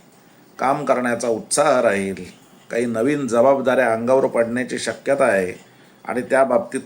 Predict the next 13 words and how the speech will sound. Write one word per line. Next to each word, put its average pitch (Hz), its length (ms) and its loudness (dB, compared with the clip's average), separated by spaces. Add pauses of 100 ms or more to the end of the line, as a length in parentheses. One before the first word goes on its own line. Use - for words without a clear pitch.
तुम्ही 127 240 -2
उल्हासित 143 580 0
असाल, 90 340 -2 (760)
त्या 110 120 -2
दृष्टीने 117 500 -8
तुम्ही, 113 360 -4
तुमची 110 320 -4
मानसिक 113 500 -6
स्थिती 117 400 -8
उल्हासित 117 540 -2 (540)
राहील. 101 360 0 (680)
आठवड्याचा 123 580 0
शेवट 135 520 2